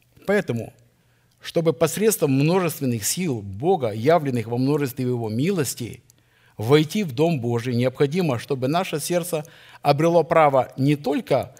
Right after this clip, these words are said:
на владение и соработу с этими силами, но и на, э, право пребывать в этих силах.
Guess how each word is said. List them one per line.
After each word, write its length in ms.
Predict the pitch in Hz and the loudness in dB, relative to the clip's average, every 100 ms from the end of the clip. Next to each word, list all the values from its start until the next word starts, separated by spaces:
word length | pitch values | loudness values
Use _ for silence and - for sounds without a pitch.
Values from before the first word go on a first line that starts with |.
| _ _ | _ _
на 180 | - 147 | -2 0
владение 560 | 147 170 156 160 143 127 | 4 4 4 2 2 0
и 220 | - 151 | -4 -2
соработу 600 | - 165 170 175 139 104 | 2 4 2 0 -4 -4
с 120 | - | -8
этими 420 | - 151 123 131 | -4 -4 -2 -2
силами, 600 | 127 - 131 110 110 101 - - - - | -2 -2 -4 -4 -6 -10 -16 -20 -14 -2
но 200 | 143 147 | 0 0
и 220 | 147 131 | -2 -4
на, 280 | 110 113 - _ | -2 -4 -8 _
э, 100 | - - - | -20 -16 -2
право 480 | 156 196 135 - - | 0 0 -2 -6 -6
пребывать 640 | 131 113 107 110 143 160 - - | -6 -4 -4 -2 -4 -6 -20 -16
в 160 | 101 | -6
этих 280 | 107 101 123 | -6 -6 -8
силах. 360 | - 196 113 | -8 -6 -8